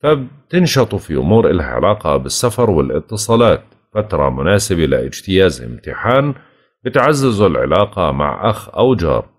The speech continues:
بتدعمك الحظوظ وبتكون جريء في التعبير عن رأيك وبتتمتع بسرعة بديهة وخاطر بتلفت النظر.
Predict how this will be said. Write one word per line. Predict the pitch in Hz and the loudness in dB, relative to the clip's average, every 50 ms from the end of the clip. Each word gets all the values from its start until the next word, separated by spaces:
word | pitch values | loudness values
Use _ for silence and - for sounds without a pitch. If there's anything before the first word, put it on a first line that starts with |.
| _ _ _ _ - | _ _ _ _ -12
بتدعمك | 82 85 - 131 117 87 76 67 71 67 64 - - | -12 -6 -4 -2 0 0 0 0 -2 -4 -4 -6 -10
الحظوظ | - - - - 73 73 78 104 123 143 147 127 110 - - | -18 -20 -16 -10 -8 -4 0 2 4 4 2 0 -2 -8 -12
وبتكون | - 82 90 87 - _ - 139 143 135 120 - | -8 -6 -6 -6 -8 _ -2 0 2 2 2 2
جريء | - 85 85 87 113 123 117 | 2 2 2 2 2 2 0
في | - - | -2 -6
التعبير | 67 - - 71 62 65 67 82 107 117 110 80 | -14 -12 -10 -6 -6 -4 0 2 4 4 4 4
عن | 60 57 62 65 | 2 -2 -4 -4
رأيك | 64 69 92 95 76 85 101 113 120 117 - | 0 0 2 2 4 4 4 2 2 0 -4
وبتتمتع | - - - - 123 113 - 127 131 143 147 - - - 82 69 | -12 -18 -6 -6 -6 -4 -2 0 0 0 0 -2 -2 -2 0 0
بسرعة | 69 71 73 - - 120 113 92 76 73 71 - | 0 -2 -4 -2 0 0 2 2 2 0 -2 -4
بديهة | 73 69 73 67 85 104 95 73 67 | -6 -6 -4 0 0 0 0 0 -2
وخاطر | 64 57 - - 92 101 113 110 110 - 107 87 73 | -4 -6 -8 -4 -2 0 0 0 0 0 0 0 0
بتلفت | - - 107 117 107 - - - - | -2 -2 -2 -2 -2 -4 -8 -6 -2
النظر. | 98 104 107 113 117 110 98 71 - | 0 2 4 4 4 4 2 0 0